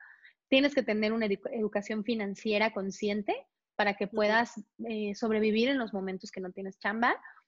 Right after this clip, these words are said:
Speaker 1: donde tengas de verdad la conciencia de ahorrar, eh, porque puede ser que seas muy exitoso y que de pronto seas, no sé, Maite Perroni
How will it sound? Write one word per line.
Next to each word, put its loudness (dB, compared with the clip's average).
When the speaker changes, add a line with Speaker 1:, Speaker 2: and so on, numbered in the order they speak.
Speaker 1:
donde 2
tengas 4
de 4
verdad 2
la 4
conciencia 0
de 2
ahorrar, 2
eh, 2
porque 4
puede 4
ser 4
que 2
seas 4
muy 4
exitoso 0
y 2
que 2
de 2
pronto 0
seas, 0
no 0
sé, 6
Maite 6
Perroni 8